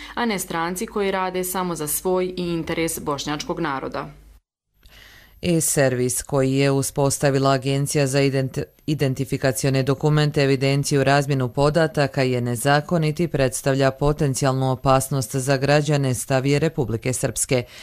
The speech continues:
Speaker 2: E-servis ideje posredstvom kojeg građani mogu da imaju e-identitet i elektronski potpis, juče je promovisan u Parlamentarnoj skupštini B I H u Sarajevu kao veliki projekat,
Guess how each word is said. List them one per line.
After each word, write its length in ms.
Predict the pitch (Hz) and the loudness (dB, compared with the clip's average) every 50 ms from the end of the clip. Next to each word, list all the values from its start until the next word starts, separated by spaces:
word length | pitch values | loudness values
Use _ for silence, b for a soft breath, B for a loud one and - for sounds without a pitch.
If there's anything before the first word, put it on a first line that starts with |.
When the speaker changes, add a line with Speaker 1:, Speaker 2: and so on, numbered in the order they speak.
| B B B B B B B | B B B B B B B
Speaker 2:
E-servis 720 | - 196 196 - - 165 147 139 139 147 147 139 - 131 131 | 2 2 2 2 2 2 2 4 4 2 0 0 -2 -4 -4
ideje 540 | 143 143 127 127 147 151 151 135 120 117 110 | -4 -4 0 0 2 2 4 2 2 0 -2
posredstvom 840 | - - 123 120 - - 120 123 110 - - - 131 127 123 123 | -2 -2 -2 -2 -2 -2 -2 -2 -2 -4 -4 -2 0 0 0 0
kojeg 400 | - - 131 127 127 127 131 127 | 0 2 2 2 2 2 0 0
građani 480 | 135 135 139 147 143 143 143 131 127 127 | 2 4 4 4 4 2 2 0 2 0
mogu 320 | 131 139 151 147 139 135 | 2 2 0 2 2 0
da 100 | 117 123 | 2 2
imaju 400 | 127 131 135 143 143 139 135 127 - - | 0 0 0 0 2 2 2 0 -2 -2
e-identitet 1000 | - 147 143 139 - - 135 120 135 127 127 - 147 147 143 - 156 131 117 - 127 | -2 0 0 0 0 -2 -2 0 0 -2 -2 -2 -2 -2 0 0 0 0 0 0 0
i 40 | 127 | 0
elektronski 640 | 123 123 131 135 135 - 156 139 123 - - 127 | 2 4 2 2 0 0 0 -2 -2 -2 -2 -4
potpis, 500 | 110 - 135 156 156 - - 143 - - B B B B B B B | -2 0 0 0 0 0 -2 -2 -2 -2 B B B B B B B
juče 360 | B 190 202 185 - 190 175 | B 2 2 2 2 2 4
je 100 | 160 143 | 4 4
promovisan 640 | 135 - 156 147 151 147 147 151 147 - - 147 151 | 2 2 2 2 2 2 2 2 0 0 0 2 2
u 100 | 147 143 | 0 0
Parlamentarnoj 880 | - - 143 139 143 143 143 139 139 135 127 143 139 135 131 139 139 135 | 0 2 2 2 2 2 2 2 0 0 0 0 0 2 2 2 0 0
skupštini 640 | 131 - - - 123 113 - - - 143 139 143 139 | 0 -2 -4 -6 -6 -6 -6 -6 -4 -2 0 0 0
B 200 | 127 131 127 131 | 2 2 2 2
I 40 | 123 | 0
H 220 | - - 143 135 | 0 2 2 2
u 80 | 135 123 | 2 2
Sarajevu 520 | - - 143 139 143 160 151 143 127 123 | 0 0 2 2 4 4 4 4 2 0
kao 220 | - - 131 123 120 | 0 2 2 2 4
veliki 400 | 135 143 143 147 143 - 135 120 | 4 2 2 2 0 0 -2 -2
projekat, 540 | - 131 139 147 156 151 - 139 127 - | 0 2 4 4 2 2 2 0 0 0